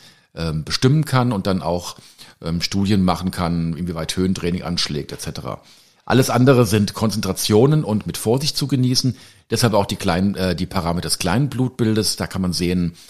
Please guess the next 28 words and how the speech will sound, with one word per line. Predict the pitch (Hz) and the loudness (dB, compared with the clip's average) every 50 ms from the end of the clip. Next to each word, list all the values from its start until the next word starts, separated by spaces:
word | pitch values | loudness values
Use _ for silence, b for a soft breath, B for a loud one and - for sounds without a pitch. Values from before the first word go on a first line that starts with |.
| B B B B B _ | B B B B B _
wenn | - 87 90 | -4 -2 -2
ein | 90 78 | -2 -2
Blutkörperchen | - 98 95 - - - 87 78 80 - - | -4 -8 -8 -6 -4 -6 -4 -4 -4 -8 -8
zum | - - | -8 -10
Beispiel | - - 87 80 | -8 -8 -6 -6
sehr | 76 80 78 | -6 -6 -8
groß | - - - 87 104 123 110 - | -8 -6 -2 0 0 2 0 0
ist, | - 104 101 - - - - - | -2 -4 -4 -4 -4 -6 -8 -10
könnte | - - 95 87 82 | -8 -8 -6 -6 -6
das | 76 80 - - | -6 -6 -6 -6
auf | - 76 - | -8 -8 -10
einen | 78 | -10
Vitaminmangel, | 76 - - 73 80 92 107 123 117 107 107 110 110 95 | -12 -8 -8 -6 -4 -4 -4 -4 -4 -4 -2 -2 -2 -2
Vitamin | 87 - 82 76 69 | -4 -4 -6 -6 -8
B | 65 71 | -8 -10
zwölf | - - - 95 107 110 | -10 -6 -6 -6 -4 -4
Mangel | 107 101 98 90 | -6 -4 -4 -4
hindeuten | 98 101 92 98 92 95 98 95 | -6 -8 -6 -4 -4 -4 -4 -4
oder | 80 - | -8 -10
Folsäuremangel. | - - - 98 104 92 - 98 92 95 92 95 95 95 92 92 B B B B B B B B | -10 -8 -6 -6 -4 -4 -4 -4 -4 -2 -2 -2 0 0 -2 -4 B B B B B B B B
Sind | - - 87 - | -10 -6 -4 -2
die | 95 | -2
sehr | - 90 80 | -2 -2 -4
klein | - - 98 87 82 92 101 110 110 110 | -2 -2 0 2 2 2 4 2 2 0
und, | - 87 85 73 - - | -2 -4 -8 -8 -8 -10
und, | - - 73 - | -10 -10 -12 -12
und | 80 78 73 - - | -12 -12 -10 -10 -2
hell, | - 104 107 117 120 123 120 | 0 4 4 6 4 4 2